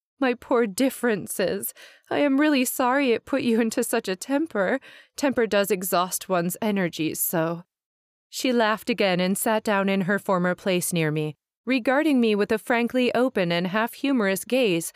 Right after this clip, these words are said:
which I found I could not meet with any sort of composure.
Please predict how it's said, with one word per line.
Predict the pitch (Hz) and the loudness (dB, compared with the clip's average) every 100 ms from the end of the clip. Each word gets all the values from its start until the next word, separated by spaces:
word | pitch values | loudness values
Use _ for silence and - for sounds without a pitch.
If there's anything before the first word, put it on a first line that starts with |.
| - - - | -16 -14 -4
which | 277 294 | 0 0
I | 277 | 0
found | 285 320 330 | 0 2 2
I | 262 | 0
could | 254 285 262 | 0 0 2
not | 262 247 | 0 2
meet | 294 170 | 2 2
with | 220 | 2
any | 226 226 233 | 2 2 2
sort | 240 226 | 2 0
of | 220 | 0
composure. | 254 240 285 339 311 156 | -2 0 2 2 2 -2